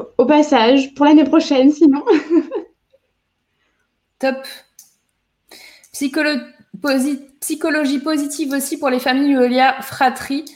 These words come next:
Speaker 2: car pour frères et sœurs, pas facile non plus la perte de bébé.
Speaker 1: Ouais.
Speaker 2: Ouais. Complètement.
Speaker 1: Ouais, ouais. Les commentaires, je peux les retrouver après, je crois, quand la vidéo elle est publiée, c'est ça, hein, il me semble.
Speaker 2: Ouais, ouais.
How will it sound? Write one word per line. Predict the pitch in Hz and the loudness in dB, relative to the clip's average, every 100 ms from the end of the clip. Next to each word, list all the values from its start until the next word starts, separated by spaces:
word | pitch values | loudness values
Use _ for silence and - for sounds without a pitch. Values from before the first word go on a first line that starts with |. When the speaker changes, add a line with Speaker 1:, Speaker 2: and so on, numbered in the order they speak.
| _ - - _ 208 - | _ -20 -20 _ -14 -2
Speaker 2:
car | 269 262 - | 0 0 -6
pour | 240 | -10
frères | - 277 | -6 -2
et | 277 | -2
sœurs, | 262 302 302 | -2 -4 -2
pas | 262 | -4
facile | 254 247 262 269 | -2 -4 -2 -2
non | 262 | -2
plus | 240 - 277 285 | -4 -6 -6 -4
la | 226 214 | -2 0
perte | 254 240 | -2 -2
de | 233 | -2
bébé. | 226 208 202 196 233 196 | 0 2 0 -2 -12 -4
Speaker 1:
Ouais. | |
Speaker 2:
Ouais. | 208 - - - - _ _ _ - - _ _ _ _ _ _ _ _ - | -2 -2 -6 -20 -20 _ _ _ -20 -20 _ _ _ _ _ _ _ _ -8
Complètement. | 233 220 220 202 - _ _ _ - - _ _ - | -4 -4 -4 -8 -12 _ _ _ -20 -20 _ _ -18
Speaker 1:
Ouais, | 220 196 | -14 -14
ouais. | 190 _ _ 240 233 _ _ _ - _ _ _ - _ _ _ - | -16 _ _ -20 -20 _ _ _ -20 _ _ _ -20 _ _ _ -4
Les | 269 285 285 294 302 | 0 2 2 0 -2
commentaires, | 339 311 294 415 | -4 -4 -4 -10
je | - | -10
peux | 294 | -10
les | |
retrouver | 262 - 269 359 | -10 -10 -12 -12
après, | - 302 | -12 -12
je | 311 - | -12 -16
crois, | - 269 | -12 -12
quand | 269 247 | -12 -14
la | 240 | -12
vidéo | 233 226 233 | -10 -6 -4
elle | 254 | -6
est | 233 | -8
publiée, | 233 226 233 247 | -10 -8 -4 -4
c'est | 262 233 | -6 -10
ça, | 233 269 | -8 -8
hein, | 254 277 | -8 -8
il | 240 | -8
me | 233 | -10
semble. | 233 233 233 | -8 -2 2
Speaker 2:
Ouais, | 269 | 4
ouais. | 277 262 | 6 4